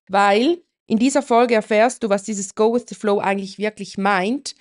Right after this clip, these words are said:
und wie es dir dazu verhilft, auf deinen Seelenweg zu kommen, wenn du mit diesem Flow gehst. Gehst. Weil, ja eben, wenn du verstehst, was es damit zu tun hat,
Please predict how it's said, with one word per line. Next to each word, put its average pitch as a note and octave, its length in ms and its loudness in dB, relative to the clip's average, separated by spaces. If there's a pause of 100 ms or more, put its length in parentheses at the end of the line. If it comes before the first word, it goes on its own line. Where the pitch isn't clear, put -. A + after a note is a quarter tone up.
(580)
und A3 300 4
wie G#3 320 2
es A3+ 120 2
dir A3 180 0
dazu G3+ 340 -2
verhilft, A3 720 -2
auf F#3+ 140 -4
deinen F3+ 240 -2
Seelenweg F#3 560 -2
zu - 80 -10
kommen, E3+ 360 -2
wenn F#3 280 4
du F#3+ 180 0
mit F#3 240 -2
diesem F3+ 300 -4
Flow G#3 420 2
gehst. D#3 600 -2 (480)
Gehst. D3+ 720 0 (920)
Weil, F3+ 520 -2 (800)
ja A#3+ 160 4
eben, G#3+ 260 0
wenn F3 120 2
du F#3+ 60 0
verstehst, A3+ 640 -2
was G#3+ 120 -2
es F#3+ 160 -10
damit F#3+ 300 -2
zu - 80 -8
tun C#4+ 480 0
hat, G#3 320 -4